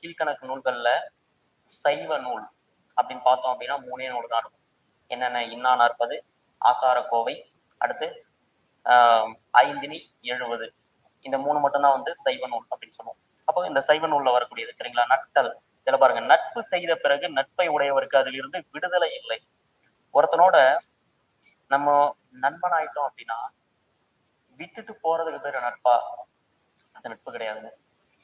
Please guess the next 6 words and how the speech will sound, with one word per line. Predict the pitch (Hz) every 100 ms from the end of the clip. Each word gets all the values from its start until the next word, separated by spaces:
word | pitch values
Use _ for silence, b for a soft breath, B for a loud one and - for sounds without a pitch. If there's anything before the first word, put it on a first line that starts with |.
| _ _ _ -
"நாடாது | 113 127 156 170 165 175 180
நட்டலிற் | 147 _ 160 165 -
கேடில்லை, | 147 147 143 135 123 120 - -
நட்டபின் | 131 - 160 156 160 139
வீடில்லை | 170 196 196 196 190 160 123 _ _ _ _ _ _ _ _ _ _ _
நட்பாள்பவர்க்கு." | 160 160 - 180 175 151 143 131 -